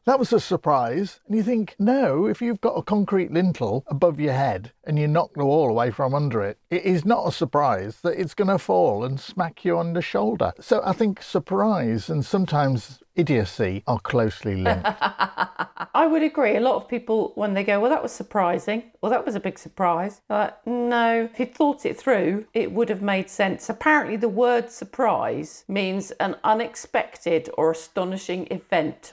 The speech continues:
Speaker 2: or fact. So in that case, that's not astonishing, 'cause if he just used his brain, he would have worked out that if he did one thing, it was gonna knock it down.
Speaker 1: The word unexpected,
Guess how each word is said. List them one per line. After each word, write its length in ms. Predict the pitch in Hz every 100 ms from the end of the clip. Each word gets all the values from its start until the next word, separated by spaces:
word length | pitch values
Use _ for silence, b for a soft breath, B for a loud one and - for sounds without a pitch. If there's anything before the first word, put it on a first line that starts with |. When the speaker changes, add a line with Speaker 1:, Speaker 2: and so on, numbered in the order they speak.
| -
Speaker 2:
or 140 | 151
fact. 760 | - - 170 135 - - - -
So 180 | - 196
in 140 | 220
that 240 | 220 - -
case, 500 | - 196 190 - -
that's 280 | - 233 -
not 120 | -
astonishing, 600 | - 196 156 - 151 147
'cause 280 | - 180 -
if 120 | - 202
he 60 |
just 280 | - 202 -
used 240 | 165 160
his 100 | 143
brain, 600 | 143 151 165 147 127 156 -
he 80 | 170
would 160 | 165
have 120 | 170
worked 320 | 170 165 - 208
out 180 | 165 -
that 160 | 160
if 140 | 165 -
he 100 | 156
did 360 | - 180 - -
one 280 | 170 165 147
thing, 240 | 139 147
it 100 | -
was 120 | -
gonna 180 | 165 160
knock 320 | 156 165 160
it 100 | -
down. 240 | 208 214 135
Speaker 1:
The 60 |
word 240 | 127 160 -
unexpected, 1080 | 156 151 147 - - 147 - - 95 104